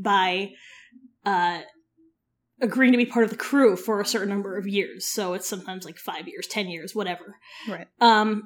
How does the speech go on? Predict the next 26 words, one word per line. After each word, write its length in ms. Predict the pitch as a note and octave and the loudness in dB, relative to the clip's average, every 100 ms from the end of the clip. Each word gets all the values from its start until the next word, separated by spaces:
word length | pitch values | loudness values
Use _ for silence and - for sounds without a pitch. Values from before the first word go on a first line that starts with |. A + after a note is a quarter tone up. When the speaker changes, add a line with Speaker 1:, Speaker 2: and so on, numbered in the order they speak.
| - | -4
Speaker 1:
<clears throat> 180 | D#4 - | 0 4
Speaker 2:
And 240 | A3 G#3+ | 6 6
the 120 | G#3 - | 4 4
shi-, 260 | - A#3+ | 4 2
the, 320 | G#3 G3+ F3 F3+ | 2 2 0 0
the 280 | F#3 F3 E3+ | 4 4 4
journey 320 | G3 B3 A3+ | 4 4 4
is, 100 | F3+ | 2
like, 120 | D3+ | 0
a 40 | D3+ | -2
thousand 440 | - D3+ E3 D3+ | 2 2 2 -2
years. 180 | C#3+ C#3 | -2 0
That's 200 | F3 F3 | 0 2
why 80 | F3 | 2
people 300 | F#3 F3 D#3 | 2 -2 -2
are 100 | D3 | -2
cryogenically 640 | - D#3+ F3 E3+ E3+ C3 | 0 0 2 0 0 -4
frozen. 380 | - E3 G3+ B3+ - - | 0 0 2 0 -2 -2
Speaker 1:
Mm-hmm. 160 | D4+ D4+ - _ _ _ _ - | 0 -2 -6 _ _ _ _ -6
So, 340 | - C#4 B3 | 4 8 8
yeah, 280 | A#3+ A#3+ G3 G3 | 8 6 4 2
i-, 80 | C4 | 4
it's 260 | B3 B3 | 4 4
about 280 | A#3 A#3 G#3 | 4 4 6
basically, 440 | A3 A3 G#3 G3+ F#3+ | 4 4 0 -2 -2
like, 240 | F#3 F#3 | -4 -8